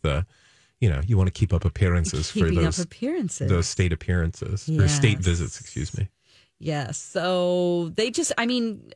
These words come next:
Speaker 2: apparently Queen Elizabeth didn't even like it. <laughs> So she didn't even wanna
Speaker 1: Well,
Speaker 2: live
Speaker 1: yeah, like
Speaker 2: there.
Speaker 1: you said, she moved to Windsor, right? Later in
Speaker 2: Mm-hmm.
Speaker 1: her life, especially during covid, that's kinda where she hunkered down. And then she never really came back full time.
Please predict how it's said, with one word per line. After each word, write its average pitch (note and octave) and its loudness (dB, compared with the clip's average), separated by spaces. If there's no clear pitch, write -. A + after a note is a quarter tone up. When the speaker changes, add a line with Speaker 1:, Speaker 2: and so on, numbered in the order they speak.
Speaker 2:
apparently B3+ -2
Queen A3+ -4
Elizabeth G#3+ -4
didn't A3 -4
even G#3+ -2
like G#3 -2
it. A3 -2
<laughs> - -20
So G#3 4
she A3 -2
didn't A3 0
even F#3 0
wanna F#3 0
Speaker 1:
Well, - 6
Speaker 2:
live - 6
Speaker 1:
yeah, F#3 6
like - 4
Speaker 2:
there. C3 4
Speaker 1:
you B2+ 4
said, B2+ 2
she B2+ 2
moved B2 2
to G#2 4
Windsor, G#2+ 4
right? F2+ 0
Later F#2 4
in F#2+ 4
Speaker 2:
Mm-hmm. G#2+ 4
Speaker 1:
her F#2+ 4
life, F2+ 2
especially F2+ 0
during E2+ 2
covid, E2+ 0
that's E2 -2
kinda F2 2
where D#2+ 2
she - -2
hunkered D#2 0
down. D2+ 2
And E2 2
then D#2+ 2
she E2 -4
never D#2+ 0
really E2+ 2
came D2 -4
back D2 0
full C#2 -4
time. C#2 -4